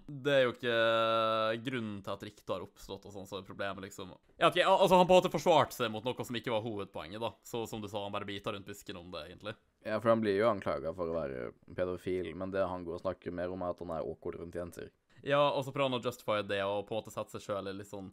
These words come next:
Speaker 1: lys der du skal synes synd på han for det også, da, til en viss grad. Og jeg er sikker på at det her funker jo sikkert som søren på alle de, eh, yngre seerne hans at the time, liksom, fordi at det høres såpass relevant ut at det hva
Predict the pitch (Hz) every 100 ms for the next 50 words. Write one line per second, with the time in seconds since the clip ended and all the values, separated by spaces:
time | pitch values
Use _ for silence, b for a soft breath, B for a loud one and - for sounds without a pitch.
0 | - 110 101 - 104 101 107 107 98 98
1 | 95 101 92 95 95 80 85 120 160 -
2 | _ - 113 101 110 104 107 - b -
3 | 117 120 131 - - 104 117 107 - 110
4 | - 101 98 107 101 101 113 98 95 107
5 | 120 104 104 101 101 101 101 95 104 98
6 | 98 98 92 107 101 95 92 82 101 104
7 | 101 110 107 107 107 101 110 101 107 98
8 | 101 98 101 98 98 107 - -